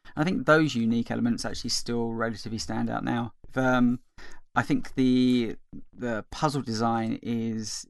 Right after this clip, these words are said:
is still interesting. I think the, you know, the walking on the metallic plates around and upside down and seeing the levels from different area, different, um, angles is still quite effective now. And actually, you know, there's not many games I think have, have taken that element and,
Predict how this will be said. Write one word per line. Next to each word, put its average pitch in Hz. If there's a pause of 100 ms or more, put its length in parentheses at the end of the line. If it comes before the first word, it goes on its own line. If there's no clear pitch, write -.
(120)
is 117
still -
interesting. 139
I 113
think 113
the, 113
you 113
know, -
the 117
walking 117
on 113
the 113
metallic 113
plates -
around 117
and 113
upside 113
down 117
and 110
seeing 113
the 113
levels 110
from 117
different 120
area, 120 (280)
different, 120
um, 113
angles 120 (380)
is 127
still 143
quite -
effective -
now. 143
And 131
actually, 123
you 117
know, 104 (220)
there's 117
not 107
many 113
games 120
I 110
think 117
have, 113 (200)
have 117
taken 113
that 113
element 113
and, 117